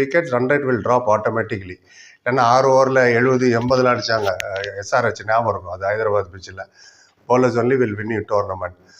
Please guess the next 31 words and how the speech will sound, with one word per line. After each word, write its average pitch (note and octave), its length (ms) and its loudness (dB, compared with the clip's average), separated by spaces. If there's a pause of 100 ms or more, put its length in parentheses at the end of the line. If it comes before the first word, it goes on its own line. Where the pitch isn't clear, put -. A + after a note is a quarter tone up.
(260)
ரைட், D3+ 180 4
அது D3+ 120 2
மட்டும் E3+ 200 0
சேனல் D#3+ 240 4
கான்ட்ரிபியூட் E3+ 340 2
பண்ணவருக்கு B2 460 0
ஒரு G#2+ 120 2 (100)
தேங்க்ஸ் B2 260 -2
சொல்லிடுவோம், G#2 260 -4
அது G#2 100 -4
ரொம்ப A2 160 -4
ரொம்ப A2 180 -4
முக்கியம். A2 380 -6 (300)
And, G2+ 320 -4
uh, F#2+ 240 -2 (480)
தமிழ் D3 340 2
பசங்கன்ற C3 560 2
ஐ A#2 80 2
டியிலேருந்து A#2 400 0
அவர் A2+ 220 0
பேர் A2+ 180 2
பாலா. A2 300 2 (240)
அவர் G2 280 -4 (180)
ஸ்டார்டிங்லேருந்து C3 640 0
நம்மளோட G#2+ 360 -2 (480)
சப்ஸ்கிரைபர், A2+ 580 -4 (140)
ஃபேன், A#2 340 -2 (260)
வெல்விஷர், A2+ 520 -4 (680)
இருபதாவது C3 560 4
சப்ஸ்கிரைபர் A#2+ 460 -2
அவர். E2+ 180 -6